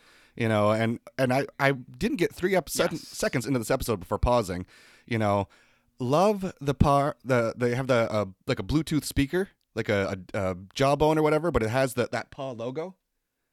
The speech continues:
Speaker 1: that's on the back of the
Speaker 2: Oh,
Speaker 1: phones,
Speaker 2: it
Speaker 1: too.
Speaker 2: does? It does?
Speaker 1: Yes.
Speaker 2: <laughs> Oh, I didn't catch that.
Speaker 1: Uh, loved that. Loved the boats in the background.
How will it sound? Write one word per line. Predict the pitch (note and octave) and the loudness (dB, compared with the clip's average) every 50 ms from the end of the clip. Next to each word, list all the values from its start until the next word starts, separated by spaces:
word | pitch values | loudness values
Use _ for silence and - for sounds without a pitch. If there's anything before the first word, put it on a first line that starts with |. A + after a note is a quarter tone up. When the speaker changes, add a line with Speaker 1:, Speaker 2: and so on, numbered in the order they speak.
| _ _ - | _ _ -8
Speaker 1:
that's | A2+ A2+ - | -6 -2 0
on | B2 A#2 | 0 0
the | G#2 F#2+ | 2 2
back | A#2 A#2+ B2 - | 2 0 0 0
of | - | 0
the | B3 C4+ | 0 4
Speaker 2:
Oh, | C#4 | 4
Speaker 1:
phones, | C4+ C4 A#3 G#3 - | 4 4 2 2 2
Speaker 2:
it | A3+ | 2
Speaker 1:
too. | A#3 | 4
Speaker 2:
does? | C4 D4+ F4+ F4+ C4+ - - - | 4 4 4 2 -2 -6 -2 -2
It | A#3 A#3 A#3 | -2 -2 -2
does? | A#3+ A#3+ C#4+ E4 F#4 E4 | -2 -2 0 0 0 2
Speaker 1:
Yes. | C3+ D3+ E3 D3+ - - - | 4 4 4 4 4 2 -2
Speaker 2:
<laughs> | C#4+ D#4 C#4+ - - | -4 -4 -4 -2 0
Oh, | D4+ C#4+ - B3+ A#3+ A#3 A3 G3+ | 0 0 0 -2 -4 -6 -8 -8
I | G#3+ | -10
didn't | C4 C4 B3+ A#3 F#3+ - | -12 -12 -12 -14 -16 -12
catch | - A#3+ B3 A3+ - - | -10 -10 -10 -10 -12 -14
that. | G#3+ G3 F#3+ F#3 F3+ E3 D3+ C3+ C3 - _ _ _ _ _ - _ _ _ _ - | -14 -12 -10 -10 -10 -10 -10 -12 -16 -18 _ _ _ _ _ -20 _ _ _ _ -6
Speaker 1:
Uh, | A2 G#2+ G#2 - | -2 -2 -2 -2
loved | - B2 B2+ D3 E3 F3+ D3+ B2+ | -2 0 2 2 2 2 2 2
that. | C3+ B2 A2+ A2 A2+ A#2+ - | 2 4 6 4 4 2 2
Loved | A#2+ B2+ C#3+ D3+ D3+ | 2 2 2 2 0
the | D#3+ C#3 | 0 0
boats | C3+ D3 D3+ D3 - | 2 2 2 2 0
in | D3 D3+ | -2 -4
the | C#3 | 0
background. | B2 C#3 C3 B2 A#2 - A#2 G#2+ G2+ F#2+ G2+ G#2 | 0 0 0 0 0 -2 -2 0 0 0 0 -2